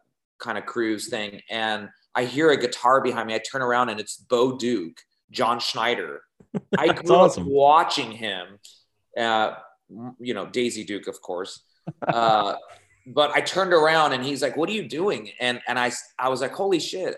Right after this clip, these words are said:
Speaker 1: I, I go, "Well, I'm just looking at this lizard." I go, "You're John Schneider." And he goes, "I am." You know, we, we got a picture together. And he literally was just walking around with his board shorts and acoustic guitar, just,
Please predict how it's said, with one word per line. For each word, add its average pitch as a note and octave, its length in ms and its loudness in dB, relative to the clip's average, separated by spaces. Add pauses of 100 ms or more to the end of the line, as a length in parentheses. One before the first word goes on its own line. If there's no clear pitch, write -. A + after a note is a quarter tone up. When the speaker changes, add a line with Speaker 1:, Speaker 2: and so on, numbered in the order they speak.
Speaker 1:
I, A#2 140 0
I A#2+ 40 0
go, A#2+ 160 0
"Well, C3 100 2
I'm D3 80 0
just D#3 140 -8
looking E3 220 -2
at B2+ 60 -8
this B2 180 -8
lizard." C#3 260 -4
I A2 60 -2
go, A2+ 220 -4 (360)
"You're F#3 100 -2
John D#3 240 0
Schneider." F#3+ 380 0
And B2+ 80 -2
he B2 60 -8
goes, B2 100 -4
"I D3 160 -4
am." F#3 320 -8
You C3+ 60 -6
know, C3+ 140 -4
we, C#3 280 -6
we C#3 100 -4
got C#3 220 4
a B2+ 120 0
picture C3+ 380 -4
together. C3+ 420 2
And B2+ 80 -8 (280)
he F#3 120 -6
literally F#3 360 4
was C#3 100 0
just C#3 160 -6
walking C#3+ 240 2
around D3 180 2
with C3+ 80 -2
his A#2+ 100 -4
board C3+ 260 0
shorts B2 300 -2
and A2+ 80 -8
acoustic B2 400 -12
guitar, A#2+ 300 -2
just, G#2+ 140 -10